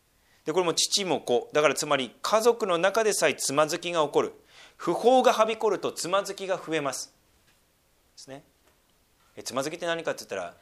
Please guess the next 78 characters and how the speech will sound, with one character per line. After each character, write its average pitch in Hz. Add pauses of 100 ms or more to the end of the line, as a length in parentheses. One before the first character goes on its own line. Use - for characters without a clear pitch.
(300)
え、 101
誰 117
々 101
が 98
こ -
ん 117
な 120
こ 113
と 104
や 98
っ -
た 95
と -
か 107
っ 95
て -
言 -
っ -
て -
愛 143
が 117
冷 104 (140)
え 123
て -
い 95
く 107
で 95
あ 92
る 90
と 95
か、 127 (260)
こ 117
れ 101
信 139
仰 131
的 127
に 120
後 127
退 123
す -
る 123
で 107
あ 98
る 98
と 92
か、 104 (680)
で、 117 (240)
え 117
ー、 107
こ 185
う 202
い 196
う 185
こ 185
と 139
が 110 (440)
頻 180
繁 170
に 180
起 120
こ 127
っ -
て 113
く 107
る。 -
な 151
ん 135
と 135
隣 190
人 190
や 180
友 151
人 185
の 180
間 165
で 170
さ 104
え、 78